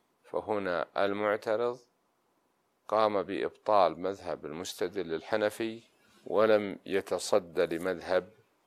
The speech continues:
لتصحيح مذهب نفسه.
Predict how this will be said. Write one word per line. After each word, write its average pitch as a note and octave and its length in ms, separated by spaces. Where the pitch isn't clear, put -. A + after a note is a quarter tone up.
لتصحيح G#2 680
مذهب F2+ 800
نفسه. F2 640